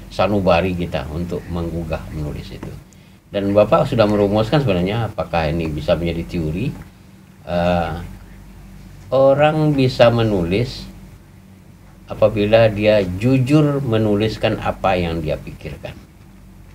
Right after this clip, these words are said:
Dia akan bisa menulis ilmiah, dia menuliskan apa yang dipikirkannya itu sejujurnya.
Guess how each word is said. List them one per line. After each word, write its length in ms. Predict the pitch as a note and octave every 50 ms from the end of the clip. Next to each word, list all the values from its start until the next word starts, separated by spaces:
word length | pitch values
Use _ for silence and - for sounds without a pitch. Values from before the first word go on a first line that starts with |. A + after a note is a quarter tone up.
| - - - - - - - E2
Dia 400 | F2+ G#2+ A#2+ C3 D3 D#3 D#3 D3+
akan 400 | - C3 B2+ - C3+ B2 B2 B2+
bisa 320 | D3 D#3 D3+ - - F3+
menulis 400 | E3 D#3 D3+ C#3+ C#3+ C#3+ C3 C#3
ilmiah, 640 | - B2 A#2 A2 A2+ G#2+ F#2+ F2+ F#2 - C3+ C#3+ - - - - - - - - - - - - -
dia 200 | G2 A2 A#2 A#2+ B2
menuliskan 760 | A#2 G#2+ G#2+ G#2+ G#2 G2 G2+ B2 C#3+ C#3+ - - C#3 C3+ -
apa 240 | A#2 A2+ - A2+ A2+
yang 120 | A2 A2
dipikirkannya 840 | G#2 - - G2+ F#2+ - - F#2+ F2 - F#2 F2+ F2+ F2 F2 D2+ F#2
itu 200 | G2+ - B2+ A2+
sejujurnya. 960 | - - - C3+ C3 B2 A#2+ C3 C3 B2+ B2+ C3+ C3 B2+ A#2+ A2+ F#2+ - -